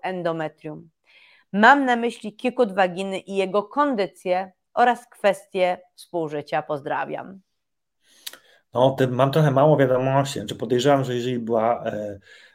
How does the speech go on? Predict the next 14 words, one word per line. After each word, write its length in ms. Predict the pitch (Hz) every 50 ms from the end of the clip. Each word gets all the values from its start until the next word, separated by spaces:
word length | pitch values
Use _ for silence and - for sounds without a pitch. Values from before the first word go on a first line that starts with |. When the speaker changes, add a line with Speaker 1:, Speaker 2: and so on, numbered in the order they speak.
| _ _
Speaker 2:
chemioterapia, 1200 | - 104 98 117 131 139 135 131 131 - 127 127 131 135 135 135 - 135 131 131 135 135 135 127 113
radioterapia, 720 | 117 123 127 123 139 135 135 120 117 120 127 131 143 127
to 120 | - 113
znaczy, 260 | 110 123 127 - 110
że 80 | 113 120
był 140 | 113 113 110
zaawansowany 600 | 110 117 104 113 117 - 117 127 127 120 113 107
proces, 380 | - - 127 135 - 127 -
czyli 180 | - - 110 110
prawdopodobnie 640 | - - 123 120 127 - - 110 110 123 127 123 117
były 220 | 110 120 120 120 113
zajęte 360 | 107 110 113 127 123 - 104
węzły 260 | 101 110 104 107 104
chłonne. 500 | - _ - 107 101 98 95 123 156